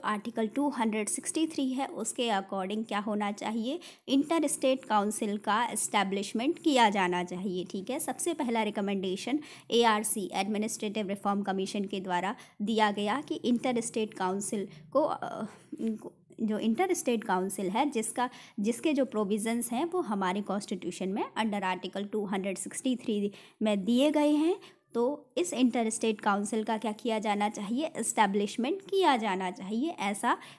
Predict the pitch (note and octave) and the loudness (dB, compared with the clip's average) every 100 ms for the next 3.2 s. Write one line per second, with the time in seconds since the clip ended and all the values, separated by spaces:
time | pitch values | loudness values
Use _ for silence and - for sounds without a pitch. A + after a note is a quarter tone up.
0 | - C#4 D#4+ F4 C4 G#3+ G#3+ G3 F#3+ F#3+ | 0 4 6 6 4 2 0 0 -2 -4
1 | - D#4 - A#3 G#3+ G#3 - A3 A3 G3 | -4 -4 0 2 4 2 -2 -2 -2 0
2 | F3+ F3 F#4+ - - - C#4+ C#4 G#3+ F3+ | 0 0 -2 -6 -4 6 8 8 8 4
3 | E3 | -2